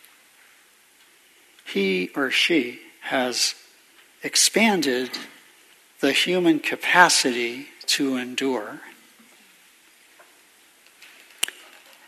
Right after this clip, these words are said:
And I think the only thing we can do is to sit together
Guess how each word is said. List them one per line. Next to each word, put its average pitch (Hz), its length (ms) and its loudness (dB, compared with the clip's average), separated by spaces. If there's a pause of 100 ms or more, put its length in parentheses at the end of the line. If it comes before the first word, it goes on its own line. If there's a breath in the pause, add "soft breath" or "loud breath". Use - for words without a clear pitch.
(300 soft breath)
And 139 500 -4 (120)
I 143 140 -2
think 233 340 -4
the 151 140 2
only 185 280 0
thing 170 260 0
we 147 140 2
can 131 220 -4
do 135 400 0
is - 360 -2
to 135 100 -4
sit - 480 0
together 139 720 -4